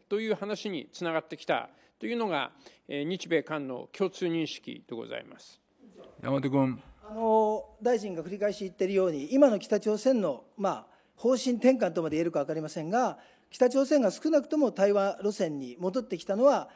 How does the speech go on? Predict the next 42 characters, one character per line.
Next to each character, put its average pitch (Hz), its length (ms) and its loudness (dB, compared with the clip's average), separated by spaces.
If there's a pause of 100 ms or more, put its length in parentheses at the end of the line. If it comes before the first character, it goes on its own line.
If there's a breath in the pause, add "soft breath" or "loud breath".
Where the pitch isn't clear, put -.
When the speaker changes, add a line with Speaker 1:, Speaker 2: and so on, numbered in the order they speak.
(140 loud breath)
Speaker 3:
経 247 180 6
済 240 160 6
制 240 160 2
裁 170 140 -2
の 151 80 -4
効 185 160 -2
果 165 100 -2
だ 143 100 -6
と 139 120 -10
い - 20 -8
う - 20 -12
こ 151 80 -10
と 143 80 -12
な 151 80 -6
ん 135 60 -6
で 120 80 -10
す - 80 -10
が、 139 200 -4 (240 loud breath)
そ - 160 0
こ 294 80 2
で 311 100 4
こ 269 100 2
れ 294 60 4
も 294 80 2
外 269 100 8
務 294 140 4
大 285 120 4
臣 214 120 -10
に 156 60 -10
お 143 60 -12
聞 - 40 -20
き - 60 -20
し - 40 -16
た 180 100 -6
い 170 40 -8
ん - 20 -10
で 139 60 -16
す - 60 -18
よ 107 60 -18
ね。 175 220 -12 (500 soft breath)
こ 269 120 0
の 294 340 6